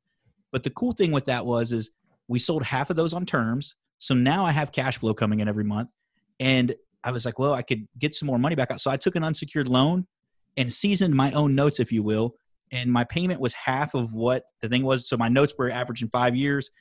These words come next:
My payment was over three years, and it was, I was getting fourteen or fifteen hundred bucks a month.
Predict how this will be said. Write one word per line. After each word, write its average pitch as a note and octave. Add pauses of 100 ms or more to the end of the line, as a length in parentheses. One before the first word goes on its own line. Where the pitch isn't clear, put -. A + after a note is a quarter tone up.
(200)
My A2+
payment C3+
was B2
over A#2+
three B2+
years, C3
and A#2
it G#2+
was, A2
I -
was A2+
getting A#2+
fourteen C#3+
or B2
fifteen C3+
hundred B2
bucks B2
a B2
month. C#3+